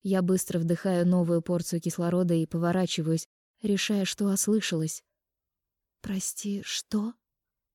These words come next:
«Глубина бассейна больше стандартной, поэтому будешь плавать под моим присмотром.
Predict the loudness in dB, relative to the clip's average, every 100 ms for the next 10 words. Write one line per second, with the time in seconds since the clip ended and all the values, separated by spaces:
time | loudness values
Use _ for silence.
0 | -10 -6 -4 -2 0 0 -2 -2 -2 -2
1 | -2 -2 -4 -4 -8 -6 -6 -6 -8 -10
2 | -12 -12 -20 _ _ _ _ -8 -4 -2
3 | -2 -2 -2 -4 -4 -2 -4 -6 -4 -2
4 | -2 -4 -6 -6 -8 -10 -12